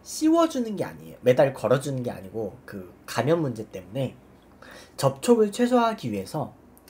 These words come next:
이제 그 시상자가 메달을 같이 갖고 와요. 그러면 축하한다고 인사만 하고 각자 집어서 걸어야 돼요.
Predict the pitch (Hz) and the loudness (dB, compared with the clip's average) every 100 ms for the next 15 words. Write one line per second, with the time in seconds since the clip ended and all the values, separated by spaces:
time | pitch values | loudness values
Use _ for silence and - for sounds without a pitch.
0 | - - - - - - 113 107 98 - | -20 -20 -20 -20 -20 -20 -6 -2 -2 -4
1 | - - - - - - - - - - | -20 -20 -20 -20 -20 -20 -20 -20 -20 -20
2 | - - - - 262 294 294 233 143 196 | -20 -20 -18 -10 -4 -4 -2 -4 -2 -2
3 | - - - - - - - - - - | -2 -10 -20 -20 -20 -20 -20 -20 -20 -20
4 | - - - - 123 135 147 131 127 - | -20 -20 -18 -4 2 4 4 2 -2 -6
5 | 131 127 - 156 107 104 101 - - - | -4 -4 2 4 4 0 -8 -12 -20 -20
6 | - 123 139 175 - - - - - - | -6 -4 -2 -2 -6 -20 -20 -20 -20 -20
7 | - - - 320 294 240 127 123 165 151 | -14 -4 2 4 4 2 2 0 0 -2
8 | 143 214 - - - - - - - _ | -2 -2 -2 -4 -20 -20 -20 -20 -20 _
9 | _ - 135 - - 214 147 - - - | _ -6 -6 -2 4 4 2 -8 -20 -20
10 | - - - - 147 202 196 185 123 110 | -20 -20 -10 -4 2 4 4 4 2 6
11 | 156 131 107 107 | 8 8 6 2